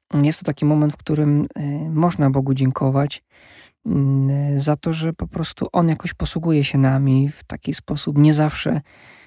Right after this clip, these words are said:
em, świadomy, mm, dla nas samych, nie?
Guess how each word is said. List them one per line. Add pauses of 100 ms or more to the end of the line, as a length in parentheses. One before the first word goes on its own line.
(120)
em, (280)
świadomy, (140)
mm,
dla
nas
samych,
nie?